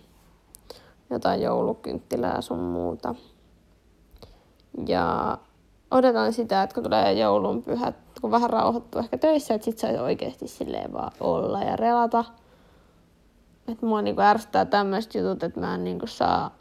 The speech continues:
tai mulla ei ole vaikka aikaa tehdä niinku treeniä kunnolla, koska mä oon ruvennut käymään niinku salilla silleen enemmän ja sitten mulla on semmonen ohjelma, joka kestää <laughs> puolitoista tuntia. Niin sit tosi usein nyt tullut silleen, että mä menen tekee sitä ja sit mun rupee puhelin soimaan puolessa välissä tai jotain, niin sit mä,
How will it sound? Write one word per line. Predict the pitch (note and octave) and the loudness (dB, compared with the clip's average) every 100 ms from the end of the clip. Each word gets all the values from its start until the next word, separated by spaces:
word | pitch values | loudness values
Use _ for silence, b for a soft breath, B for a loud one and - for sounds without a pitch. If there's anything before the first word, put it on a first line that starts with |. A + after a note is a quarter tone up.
| - | -4
tai | A3+ | 0
mulla | A3+ G#3+ | 2 0
ei | G3+ | 0
ole | |
vaikka | F#3+ F#3+ - | -2 -2 -2
aikaa | F#2 - A2+ | -4 -2 -4
tehdä | - A#3 | -2 -2
niinku | A3 G2+ - | -2 -2 -4
treeniä | A#3 - G3 F3+ B2+ A3+ | -6 -2 -2 -2 -2 -4
kunnolla, | A#2+ A2+ A2+ A2+ | -2 -2 0 -2
koska | - A#3+ | -6 -6
mä | |
oon | - | -4
ruvennut | - F#2 F2 - | -4 -6 -8 -6
käymään | E2 E2+ - - - _ b b b b b b - | -6 -4 -6 -8 -12 _ b b b b b b -12
niinku | C4 | -10
salilla | A3+ C4 C#4+ D4 B3 | -2 2 4 4 2
silleen | A#3 A#3 G#3+ G3+ F#3+ | 2 0 2 2 2
enemmän | G#3+ G#3+ F#3+ - G3 | 0 0 0 -2 -2
ja | G3 A3 | -2 -6
sitten | - _ _ - - - _ _ _ - | -10 _ _ -8 -8 -8 _ _ _ -6
mulla | A3+ A3 | -2 -2
on | A3+ | -2
semmonen | A#3 G3+ | -2 0
ohjelma, | G#3 A3+ A#3+ - - | 2 2 2 -2 -4
joka | - - | -6 -10
kestää | A3+ - C4 A3 | -14 0 2 4
<laughs> | - | 6
puolitoista | A3+ A3 G#3+ A3 | 6 6 2 2
tuntia. | G#3 G#3 G#3 G#3 A#3 B B B B B - | -2 -2 0 2 2 B B B B B -2
Niin | A#3+ A#3+ | 0 0
sit | - | 4
tosi | A3 A#3+ | 6 8
usein | G#3 A3+ G3+ | 6 4 2
nyt | G3+ G3 | 0 0
tullut | G3 G3+ | 0 -2
silleen, | A3+ - | -2 -4
että | - | -2
mä | C#2+ | -2
menen | - | 2
tekee | C4 D4 C#4+ A#3+ | 4 6 4 4
sitä | A#3 - | 0 -2
ja | G3+ A3+ | 0 0
sit | - | -2
mun | G3+ | -4
rupee | A3 G#3+ - | -4 -2 -4
puhelin | A3+ A#3 A3+ G3+ - | 0 0 0 0 -2
soimaan | - - - - | -4 -4 -4 -4
puolessa | - E2+ A#3 A#3+ | -2 -2 -2 -4
välissä | E2+ D#2+ B3+ - | -4 -4 -6 -6
tai | D#2+ | -4
jotain, | - - - | -4 -4 -6
niin | - | -6
sit | - | -8
mä, | - | -10